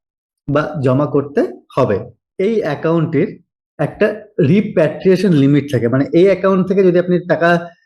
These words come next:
বাইরে নিয়ে যেতে চান, তাহলে তার একটা লিমিট থাকে, ইনক্লুডিং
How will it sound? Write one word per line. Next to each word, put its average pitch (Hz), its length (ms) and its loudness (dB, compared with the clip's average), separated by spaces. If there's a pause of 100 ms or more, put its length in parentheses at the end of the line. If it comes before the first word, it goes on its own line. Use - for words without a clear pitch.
(260)
বাইরে 131 240 2
নিয়ে 147 200 4
যেতে 165 200 2
চান, 160 240 0 (240)
তাহলে 151 320 0
তার 143 180 0
একটা 233 360 -4 (200)
লিমিট 170 400 2
থাকে, 117 240 -6 (800)
ইনক্লুডিং 180 800 2